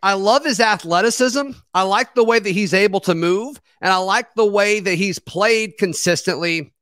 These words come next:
on an S E C defense. But, Lindsey, the, the amount that we've seen Keys and the amount that we've seen Tolan, two different spectrums of this, right? You, you mentioned Keys playing over four hundred snaps for Ole Miss last year.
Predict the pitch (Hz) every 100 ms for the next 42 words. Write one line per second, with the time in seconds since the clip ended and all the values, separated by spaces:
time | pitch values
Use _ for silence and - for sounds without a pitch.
0 | _ _ _ 170 190 170 175 190 208 180
1 | 180 131 196 240 - 147 143 - - _
2 | _ _ _ _ 202 185 - _ _ 190
3 | 220 247 190 208 - 202 208 180 180 226
4 | 285 277 226 196 - 190 196 208 - -
5 | 190 202 220 233 - 190 175 190 202 196
6 | 185 - 165 123 - 214 214 165 147 139
7 | _ _ _ - 240 269 247 - 185 -
8 | - 208 208 185 139 123 120 - 175 180
9 | 175 _ 160 170 170 170 202 208 190 -
10 | 196 - 185 180 175 160 - 185 175 185
11 | 170 151 - 165 165 - - _ _ _
12 | _ 165 160 175 165 160 151 - 151 147
13 | - 151 151 143